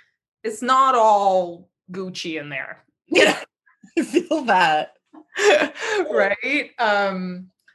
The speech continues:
Speaker 1: so even my therapist was like, "How's the, uh," and I'm like, "Bah, bah, bah, bah, bah, bah, bah, bah." <laughs> Poem,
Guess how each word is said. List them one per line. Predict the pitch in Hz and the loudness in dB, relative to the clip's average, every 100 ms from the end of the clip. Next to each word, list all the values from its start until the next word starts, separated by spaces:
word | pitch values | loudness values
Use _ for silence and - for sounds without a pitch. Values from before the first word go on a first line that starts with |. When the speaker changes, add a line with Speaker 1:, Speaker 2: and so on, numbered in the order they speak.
| _ _ | _ _
Speaker 1:
so | 262 | -4
even | 262 277 427 | -2 0 2
my | 370 | 2
therapist | 320 240 233 233 220 226 | 2 2 2 2 -2 -4
was | 226 | -2
like, | 226 220 - | 0 0 -2
"How's | - 285 359 508 523 539 | -8 0 2 4 2 2
the, | 480 508 480 466 466 466 | 0 2 2 2 0 0
uh," | |
and | 277 | 0
I'm | 240 | 0
like, | 208 | 0
"Bah, | 302 554 | 2 2
bah, | 539 | 2
bah, | 480 | 2
bah, | 539 480 466 | 2 0 0
bah, | |
bah, | 508 523 392 | 0 0 -2
bah, | 370 | -2
bah." | - _ _ _ _ _ - 605 605 | -4 _ _ _ _ _ 0 2 4
<laughs> | 719 1077 - 740 - _ _ 453 | 4 2 0 0 0 _ _ -2
Poem, | 480 330 | 0 0